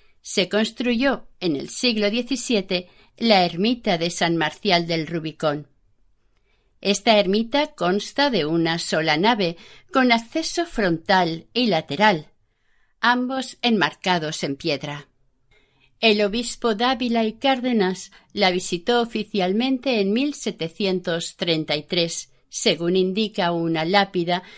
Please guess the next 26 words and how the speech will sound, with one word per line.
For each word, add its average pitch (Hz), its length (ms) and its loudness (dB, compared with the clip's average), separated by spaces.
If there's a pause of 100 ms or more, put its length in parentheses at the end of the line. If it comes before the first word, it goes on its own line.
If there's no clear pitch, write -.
(300)
en 214 180 4
la 170 140 2
fachada 190 640 0
del 151 200 -6
templo. 156 480 -2 (1160)
Desde 269 320 2
el 240 140 0
primer 262 400 -2
momento 208 540 0
que 208 100 0
llegaron 196 720 -2
los 220 220 0
colonizadores 190 1000 -2
europeos, 190 720 0 (300)
se 202 300 0
edificó 190 580 -2
un 220 160 -2
pequeño 208 480 0
templo 262 640 0
a 202 80 2
la 151 160 -2
Virgen 156 500 -2
María, 185 440 0 (440)
pero 247 240 4
más 311 280 -2
tarde, 160 440 -6